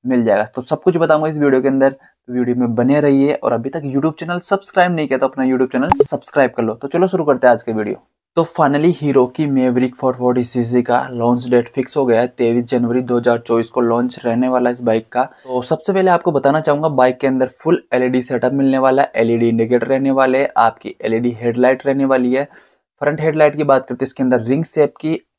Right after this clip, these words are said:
आपको एलईडी लाइट देखने के लिए मिल जाएगी, जिसे हम डीआरएल भी बोल सकते हैं। और इसमें आपको एक high beam and low beam के लिए प्रोजेक्टर लाइट देखने के लिए मिल जाएगी। फीचर्स की बात करें तो बाइक के अंदर आपको रियल टाइम माइलेज देखने के लिए मिल जाएगा।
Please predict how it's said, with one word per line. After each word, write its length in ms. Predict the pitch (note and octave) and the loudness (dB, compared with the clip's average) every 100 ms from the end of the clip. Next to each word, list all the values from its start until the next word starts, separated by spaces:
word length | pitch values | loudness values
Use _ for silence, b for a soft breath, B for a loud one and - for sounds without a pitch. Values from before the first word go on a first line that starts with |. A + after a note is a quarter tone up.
| - | -8
आपको 360 | A2+ - - - | -8 -4 -6 -2
एलईडी 280 | A#2 A#2+ C3 | -2 0 2
लाइट 200 | C3 C3+ | 2 2
देखने 320 | C3 C3+ C#3 | 2 2 0
के 60 | C#3 | -2
लिए 100 | C#3 | 0
मिल 160 | C3+ | 0
जाएगी, 240 | B2 B2+ C#3 | 2 0 -2
जिसे 260 | B2+ C#3 | -8 -6
हम 220 | B2+ B2+ | -6 -2
डीआरएल 400 | A#2+ A2+ A#2 B2 | 2 4 4 2
भी 100 | C3 | 0
बोल 260 | C#3 C3 B2+ | 2 2 2
सकते 320 | C3+ C3 B2+ | -2 -6 -4
हैं। 140 | C3 C3+ _ _ _ _ | -4 -6 _ _ _ _
और 200 | A2+ A#2+ | -4 -2
इसमें 360 | - - F3+ - | -4 -4 -6 -2
आपको 400 | A#2+ A#2+ - - - | 0 0 -2 -6 0
एक 200 | B2 B2 _ _ _ _ B2+ | -2 -2 _ _ _ _ -2
high 120 | C#3 | -2
beam 180 | C3+ C#3+ - - | -2 -4 -6 -6
and 280 | C3 B2+ B2 | -4 0 2
low 180 | C3+ B2+ | 2 0
beam 260 | C3+ C3 | -2 0
के 60 | B2+ | 0
लिए 160 | B2+ | 0
प्रोजेक्टर 500 | C3+ - A#2+ A#2+ A#2+ | 0 0 2 2 2
लाइट 200 | C#3 C3 | 2 2
देखने 280 | C3 C3 C3+ | 2 0 2
के 60 | C3+ | 2
लिए 140 | C#3 | 2
मिल 180 | C#3 C3+ | 2 2
जाएगी। 280 | C3 C3 C#3 | 2 2 0
फीचर्स 440 | - _ E3+ F3 | -10 _ -8 -2
की 100 | - | 0
बात 220 | F3 D#3+ | 2 2
करें 140 | - C#3 | 0 -2
तो 80 | C#3+ | 0
बाइक 280 | C3 C3+ | 2 0
के 100 | C3+ | 0
अंदर 180 | C3 B2+ | 0 2
आपको 460 | B2 - A#2+ C3+ C3+ b b _ - | 0 0 0 0 -4 b b _ -14
रियल 400 | B2 C#3 D#3 E3 - C3 | -2 2 2 2 2 2
टाइम 320 | B2+ C#3 C3+ | 2 2 0
माइलेज 340 | B2 B2 B2+ | 2 4 4
देखने 360 | B2+ C3+ C3 C3+ | 2 0 2 2
के 60 | |
लिए 120 | C3+ C#3 | 2 2
मिल 240 | C3+ B2+ | 0 2
जाएगा। 360 | B2 A#2+ B2+ | 2 4 2